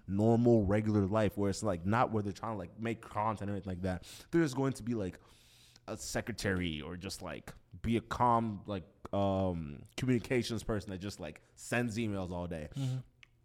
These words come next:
Speaker 1: Where their life just becomes a drag the longer they live.
Speaker 2: Mm.
Speaker 1: Where having the chance to live all these different opportunities, meet all these different people, it's not so much, um,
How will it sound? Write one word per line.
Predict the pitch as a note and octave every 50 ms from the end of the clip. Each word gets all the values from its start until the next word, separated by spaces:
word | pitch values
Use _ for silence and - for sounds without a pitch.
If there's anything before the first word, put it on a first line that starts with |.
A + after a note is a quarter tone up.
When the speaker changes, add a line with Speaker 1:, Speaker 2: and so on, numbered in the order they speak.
| C3+ C3
Speaker 1:
Where | B2+
their | B2 C3+ B2+ A#2
life | A2 A2+ A#2+ A2 G2+
just | - A2+ G#2+ - - - G2
becomes | G#2 - - - A#2+ A#2+ A2+ - -
a | G2
drag | F#2 D#2 E2 F2 F#2 G2 G2 G2 F#2 E2+ E2 D#2+ D2+
the | D2+ E2+
longer | E2+ E2+ F2 F2 F#2 F#2 F#2 F2+ F2 F#2
they | D#2 D#2+ E2+ E2+
live. | E2 E2 E2+ F#2 G2+ A#2+ D3 F#3+ - - - - -
Speaker 2:
Mm. | C#3 C#3 B2+ B2 A#2 - - -
Speaker 1:
Where | A2 B2 B2 A#2 A2 G#2 G2 G2 F#2 F#2 - - - -
having | C#3 C#3 C#3 D3 D3+
the | A#2+ G#2+
chance | - - B2 A2+ A2 G#2 -
to | - - A#2+ A2
live | G#2+ A#2 A#2 F#2+
all | - - G2+ A2
these | A2+ A2 G#2
different | F2 A#2+ G#2+ - - E2+
opportunities, | F#2+ - F#2 - - A2+ G#2 G2 F#2 E2
meet | A2 A2 - -
all | E2+ G#2+ A2 A2+ A2+
these | G#2+ G#2+ G2+ F#2
different | F2+ - A#2 A2+ A2 - - G2 F2 - -
people, | - - - D#3+ D#3+ - - G2+ G2 F#2 - - - - - - - -
it's | A#2+ G#2+ -
not | C3+ C#3 D#3 -
so | - D3+
much, | C3 B2+ B2 A#2+ A2+ - - - -
um, | G#2 G2+ G2 G2 G2 F#2+ F2+ F2 E2+ E2 D#2+